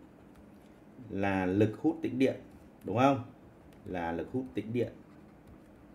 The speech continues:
Đầu tiên ta nói cái này đã. N A C L nó có liên kết ion mà. Đấy. Và không có tính định hướng.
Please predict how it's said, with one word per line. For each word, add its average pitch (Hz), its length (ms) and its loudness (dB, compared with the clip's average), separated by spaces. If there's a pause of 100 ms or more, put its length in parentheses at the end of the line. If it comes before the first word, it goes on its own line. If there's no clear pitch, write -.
(760)
Đầu 95 140 -2
tiên 110 140 4
ta 110 80 2
nói 95 140 0
cái 104 80 0
này 110 120 0
đã. 92 180 -4 (380)
N 120 60 0
A 123 140 4
C 131 80 0
L 147 140 6
nó 113 160 6
có 113 60 2
liên 131 120 0
kết 139 80 0
ion 123 300 2
mà. 87 80 -4 (640)
Đấy. 101 320 2 (1080)
Và 104 560 4
không 170 300 2
có 127 80 2
tính 123 200 0
định 117 180 0
hướng. 110 300 4